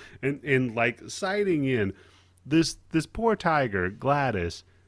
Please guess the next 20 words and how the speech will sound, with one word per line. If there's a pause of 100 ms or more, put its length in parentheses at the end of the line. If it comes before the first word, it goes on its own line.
(540)
And,
and
meanwhile,
Rip's
like,
"No,
no,
hold
on.
We'll,
we'll
let
her
do
her
thing,
you
know.
Well,
uh,